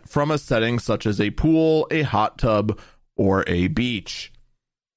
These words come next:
So naturally, some streamers tried to push it to the absolute limit and tried to flaunt their, well, flaunt what they got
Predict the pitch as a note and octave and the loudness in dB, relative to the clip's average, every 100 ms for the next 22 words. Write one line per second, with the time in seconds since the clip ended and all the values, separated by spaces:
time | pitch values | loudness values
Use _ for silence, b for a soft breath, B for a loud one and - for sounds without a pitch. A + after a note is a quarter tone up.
0 | _ _ _ _ _ _ _ _ _ _ | _ _ _ _ _ _ _ _ _ _
1 | - - F3 F3 E3+ C#3+ C3+ D#3 - C#3 | -8 -2 0 2 0 0 0 0 0 -2
2 | B2+ - C3 B2 A#2+ - B2 A2+ - B2 | -2 -2 -2 0 -2 0 0 0 0 -2
3 | A2+ F#3 F3 F3 E3+ - C4 D4 C4+ - | 0 0 0 -2 -4 -2 0 0 -2 -6
4 | D#3+ E3 C#3+ C#3+ D#3 - - A#3+ G3 D3 | -4 -4 -4 0 0 0 0 2 2 0
5 | - - _ _ _ _ _ _ _ _ | -2 -14 _ _ _ _ _ _ _ _
6 | _ _ _ _ _ _ _ D3 D3+ C#3 | _ _ _ _ _ _ _ -2 -2 0
7 | D3+ C#3 C3+ A#2+ C#3+ C#3 C3+ C3 - - | 0 0 0 0 2 2 2 -2 -6 -14
8 | - B2 A#2+ A#2 - A2 A#2 A2+ A2 G#2+ | -2 0 2 0 -4 -2 0 2 2 0
9 | G#2 - _ _ _ _ _ _ _ _ | -2 -8 _ _ _ _ _ _ _ _
10 | _ _ _ _ _ _ _ _ _ - | _ _ _ _ _ _ _ _ _ -4
11 | A#2+ C3 B2 A#2 A#2+ - G#2 G2+ G#2 F3+ | 0 0 0 0 0 0 -2 -2 0 0
12 | F3+ D#3 - | 0 -2 -4